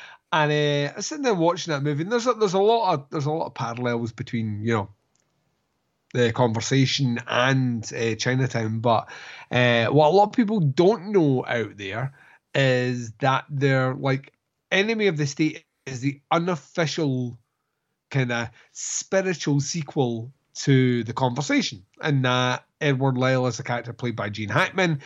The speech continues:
is, you know, he's very similar in the way he operates, the clothes he wears, and his attitude to one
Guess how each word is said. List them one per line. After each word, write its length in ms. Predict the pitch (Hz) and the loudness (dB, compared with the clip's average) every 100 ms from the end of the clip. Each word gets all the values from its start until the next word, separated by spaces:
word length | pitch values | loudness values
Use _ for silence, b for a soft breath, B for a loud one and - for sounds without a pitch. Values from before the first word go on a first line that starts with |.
| B B _ | B B _
is, 600 | 170 156 151 147 135 - | 2 4 4 2 -2 -2
you 80 | 151 | 0
know, 60 | 139 | 0
he's 120 | 110 | 0
very 240 | 131 107 | -6 -6
similar 720 | - - 220 240 233 220 233 - _ _ _ _ _ _ _ _ - | -4 0 0 -2 0 0 0 -4 _ _ _ _ _ _ _ _ -6
in 160 | 147 | -4
the 80 | 139 | -2
way 200 | 131 135 | -2 -2
he 180 | 113 127 | -2 -2
operates, 760 | 127 139 139 127 127 123 - - | 0 0 -2 -2 -2 -4 -10 -16
the 40 | |
clothes 300 | - 117 107 | -12 -12 -10
he 60 | 104 | -8
wears, 600 | 117 143 139 143 139 135 | 2 4 6 6 4 2
and 120 | 107 | -4
his 160 | 107 - | -8 -6
attitude 680 | 160 170 151 - 131 120 - 143 - | -4 -4 -4 0 0 0 -8 -16 -2
to 460 | 127 120 123 120 | 0 2 0 -2
one 720 | 120 123 117 113 110 110 107 | -2 0 0 0 -4 -6 -8